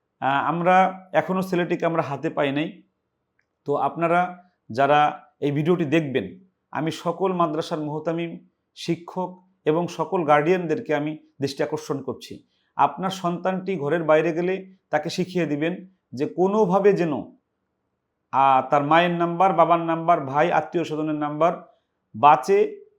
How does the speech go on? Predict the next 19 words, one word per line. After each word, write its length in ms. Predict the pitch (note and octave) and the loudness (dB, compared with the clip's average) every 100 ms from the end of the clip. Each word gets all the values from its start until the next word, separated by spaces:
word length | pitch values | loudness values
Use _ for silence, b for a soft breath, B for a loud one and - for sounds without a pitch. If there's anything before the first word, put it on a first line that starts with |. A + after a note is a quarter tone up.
| _ | _
রিকশায় 560 | C#3+ D#3+ - F#3+ G3+ C4 - _ C3 | -2 0 -2 0 0 -2 -14 _ 0
বা 120 | C#3+ | 6
বাজারে 540 | E3 F3 C#3 G2+ - _ _ _ _ | 8 6 2 -2 -8 _ _ _ _
কারো 180 | D3+ E3+ | 2 2
সাথে 260 | F#3+ G3+ | 2 2
একটু 340 | G3+ G#3+ - G3 | 4 4 2 0
কথা 240 | G3 F#3+ | 0 0
হলে 220 | F3+ F3 | 0 0
যেন 200 | D#3+ F3 G#3+ - _ _ - | -2 -4 -6 -10 _ _ -10
মার 240 | B2+ D#3 | 2 4
নাম্বারটা 480 | D#3+ D#3+ D3+ D#3+ F3+ | 4 -2 0 0 0
না 180 | D#3 C3+ | -2 -2
দেয়, 220 | A#2+ F#2 - | -2 -6 -6
আত্মীয় 320 | D3+ - F3 | -8 -4 -4
স্বজনের 340 | E3 D#3+ F#3 | -4 -6 -4
নাম্বারটা 480 | E3+ D3+ D3+ D3+ F3+ | -4 -2 -2 -2 -6
যেন 160 | D#3+ F3 - _ _ - | -6 -6 -8 _ _ -4
না 180 | C3+ C#3 | 0 0
দেয়। 220 | A#2 | -2